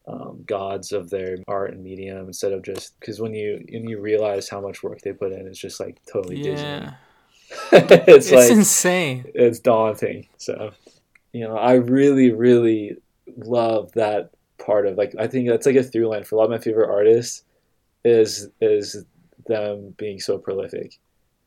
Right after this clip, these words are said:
Speaker 1: and, and having almost a, uh, an ath-, it's like an athletic appeal to it, that they're
Speaker 2: Mm-hmm.
Speaker 1: basically, like, running the mile, they're running, like, there's, there's, like, this real physical thing to it, that they're not just, like, putting the hours in, but they,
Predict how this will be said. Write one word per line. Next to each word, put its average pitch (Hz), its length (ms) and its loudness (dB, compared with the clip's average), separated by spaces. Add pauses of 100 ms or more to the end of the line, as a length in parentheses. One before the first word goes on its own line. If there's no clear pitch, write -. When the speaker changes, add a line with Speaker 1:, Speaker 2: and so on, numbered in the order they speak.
(180)
Speaker 1:
and, 98 640 -12
and 110 160 -8
having 113 680 -2
almost 120 580 -4
a, 107 360 4
uh, 98 340 -8 (920)
an 107 120 -10
ath-, 101 220 -8
it's - 160 -8
like 104 120 -2
an 110 80 -10
athletic 104 540 -6
appeal 95 360 -8
to 92 180 -12
it, 95 200 -14 (560)
that 101 160 -8
they're 107 140 0
Speaker 2:
Mm-hmm. 95 60 -6
Speaker 1:
basically, 104 420 -2
like, 98 260 -8
running 101 300 -12
the 95 80 -16
mile, 95 520 -16
they're - 100 -16
running, 101 280 -16
like, 101 200 -14
there's, 101 480 -4 (760)
there's, 117 360 0
like, 123 200 4
this 117 280 0
real 113 460 2
physical 104 840 -2
thing 123 240 -2
to 104 160 -6
it, 92 220 -12
that 104 140 -4
they're 120 80 -2
not 113 140 -6
just, - 100 -12
like, 101 180 -6
putting 104 180 -6
the 95 80 -14
hours 95 300 -10
in, 92 100 -16
but 90 160 -12
they, 95 320 -8